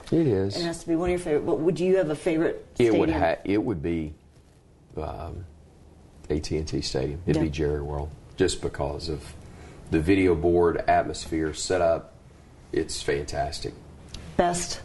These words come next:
Speaker 2: press box food.
Speaker 1: Ooh,
Speaker 2: I have a
Speaker 1: Lord.
Speaker 2: favorite. And I would, I would literally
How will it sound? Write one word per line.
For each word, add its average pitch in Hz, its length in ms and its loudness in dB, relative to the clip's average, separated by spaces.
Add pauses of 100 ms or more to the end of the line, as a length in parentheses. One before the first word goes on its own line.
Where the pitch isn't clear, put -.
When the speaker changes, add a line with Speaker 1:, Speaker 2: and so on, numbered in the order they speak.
(160)
Speaker 2:
press 147 220 0
box - 360 -4
food. - 420 -2 (180)
Speaker 1:
Ooh, 339 1000 6
Speaker 2:
I 214 120 4
have 220 120 4
a 151 120 0
Speaker 1:
Lord. 123 100 4
Speaker 2:
favorite. 113 420 2 (640)
And 165 140 0
I 190 120 4
would, 190 300 4
I 190 160 4
would 220 240 -6
literally 214 880 0